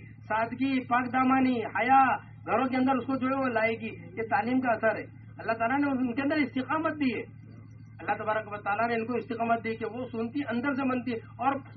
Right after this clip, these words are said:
औरतें ना पाबंद होती है मर्दों से ज्यादा। इसलिए आप देखो, सारी किताबें पढ़ो आप, पिछली किताबों में कोई औरत मुर्तद नहीं मिलेगी,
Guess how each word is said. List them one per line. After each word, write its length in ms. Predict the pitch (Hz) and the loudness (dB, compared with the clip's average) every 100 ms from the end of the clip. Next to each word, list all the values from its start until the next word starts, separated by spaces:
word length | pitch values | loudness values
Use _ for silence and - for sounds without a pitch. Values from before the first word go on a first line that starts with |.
| - | -2
औरतें 400 | 208 247 240 330 | 2 2 2 0
ना 80 | 370 | 2
पाबंद 500 | 349 240 208 294 294 | 0 4 4 4 4
होती 180 | 294 302 | 2 2
है 60 | 302 | 2
मर्दों 320 | 254 240 269 | 4 2 0
से 160 | 269 | 0
ज्यादा। 380 | 240 214 180 - - - | 2 2 2 -4 -8 -6
इसलिए 300 | 220 220 269 | -4 0 4
आप 120 | 285 277 | 6 6
देखो, 300 | 254 254 285 | 2 -2 0
सारी 280 | 233 247 | 0 0
किताबें 460 | - 254 269 269 285 | 0 2 4 4 2
पढ़ो 220 | 269 247 | -2 0
आप, 340 | 294 302 - - - | 2 0 -2 -14 -14
पिछली 300 | 240 226 269 | -12 -2 0
किताबों 420 | 285 - 285 294 294 | 0 4 4 6 4
में 140 | 311 | 4
कोई 380 | - 277 330 359 | 0 2 4 4
औरत 460 | 349 254 269 302 294 | -2 4 4 6 4
मुर्तद 320 | 247 269 262 | 2 2 2
नहीं 140 | 277 | 4
मिलेगी, 320 | 254 226 185 | 4 4 0